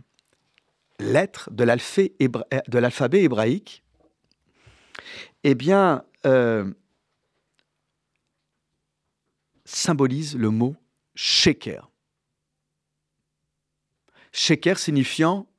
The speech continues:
le mensonge. Et qui débute par la lettre shin. Tandis que le tav, la dernière lettre de l'alphabet hébraïque,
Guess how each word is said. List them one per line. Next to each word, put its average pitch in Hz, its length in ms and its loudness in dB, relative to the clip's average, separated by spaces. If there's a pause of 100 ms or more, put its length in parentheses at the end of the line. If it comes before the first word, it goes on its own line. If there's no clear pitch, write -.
(120)
le 151 160 6
mensonge. 95 500 -6 (4000)
Et 127 100 -6
qui - 140 -14
débute 98 560 -8 (840)
par 107 160 -2
la 85 140 -8
lettre 117 260 -8
shin. 85 380 -14 (2500)
Tandis 151 680 -2 (1120)
que - 100 -10
le 98 140 -8
tav, 165 400 -2
la 92 160 -12
dernière 123 260 0
lettre 160 140 -2
de 135 80 2
l'alphabet 110 380 -2
hébraïque, 107 580 -6